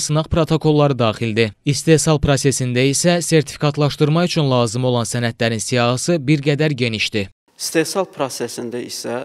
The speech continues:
Speaker 2: əgər hüquqi şəxsdirsə də, ə, vergi sistemindən dövlət registrini təqdim edir. Əgər fiziki şəxsdirsə, şəxsiyyət vəsiqəsindən V Ö-nü təqdim edir.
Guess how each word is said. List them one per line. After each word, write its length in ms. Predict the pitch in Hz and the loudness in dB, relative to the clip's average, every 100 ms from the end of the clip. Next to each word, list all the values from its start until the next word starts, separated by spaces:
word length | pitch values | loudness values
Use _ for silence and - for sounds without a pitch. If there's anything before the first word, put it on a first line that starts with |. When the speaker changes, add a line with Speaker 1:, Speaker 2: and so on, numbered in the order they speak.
| - | -10
Speaker 2:
əgər 380 | 107 117 104 - _ _ _ | -10 -6 -8 -10 _ _ _
hüquqi 380 | 120 117 110 120 | -10 -10 -10 -10
şəxsdirsə 640 | - 107 - - - 110 | -8 -8 -10 -16 -14 -14
də, 220 | 104 113 135 - - _ - | -10 -8 -10 -12 -20 _ -18
ə, 100 | 104 101 107 104 110 107 | -12 -12 -12 -14 -14 -10
vergi 380 | 110 113 104 123 | -6 -6 -6 -10
sistemindən 720 | - - 104 101 104 104 107 - | -12 -10 -10 -10 -10 -10 -12 -14
dövlət 380 | 107 107 107 - | -14 -12 -12 -12
registrini 540 | 104 101 - 104 98 - | -12 -10 -12 -12 -12 -14
təqdim 460 | - - - 113 - | -14 -14 -14 -16 -14
edir. 380 | 107 - 131 139 - _ _ _ | -14 -10 -12 -12 -20 _ _ _
Əgər 320 | 117 101 110 95 | -16 -8 -6 -6
fiziki 400 | - 107 - 120 | -10 -12 -12 -10
şəxsdirsə, 720 | - 107 - - 104 - 110 | -8 -10 -10 -16 -16 -12 -12
şəxsiyyət 480 | - 107 - 107 - | -12 -12 -12 -14 -14
vəsiqəsindən 720 | 104 - 107 104 113 107 104 | -14 -14 -14 -14 -14 -14 -12
V 140 | 104 | -12
Ö-nü 160 | 104 104 | -12 -14
təqdim 460 | - 107 - 113 - | -14 -16 -14 -16 -14
edir. 380 | 113 98 147 | -16 -10 -12